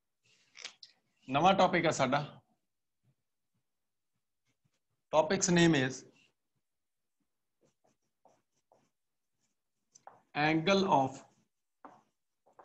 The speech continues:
friction। ਨਵਾਂ ਟੌਪਿਕ ਆ ਸਾਡਾ angle of friction, angle of friction ਔਰ ਨਿਊ ਟੌਪਿਕ। Angle of friction ਕੀ ਕਹਿੰਦਾ?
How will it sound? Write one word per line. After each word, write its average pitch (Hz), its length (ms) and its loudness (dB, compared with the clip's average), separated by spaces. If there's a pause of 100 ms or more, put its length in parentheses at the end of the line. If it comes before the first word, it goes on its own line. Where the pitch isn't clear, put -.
(1080)
friction। - 760 -14 (2000)
ਨਵਾਂ 165 260 4
ਟੌਪਿਕ 180 320 2
ਆ 151 60 2
ਸਾਡਾ 143 280 0 (120)
angle 160 200 2
of 151 160 0
friction, - 480 -10 (1500)
angle 180 280 4
of 151 300 2 (540)
friction 127 380 -8 (1080)
ਔਰ 139 140 0
ਨਿਊ 156 200 2
ਟੌਪਿਕ। 110 320 -4 (2250)
Angle 220 160 4
of 226 80 4
friction 208 360 0
ਕੀ 175 120 -2
ਕਹਿੰਦਾ? 143 460 -2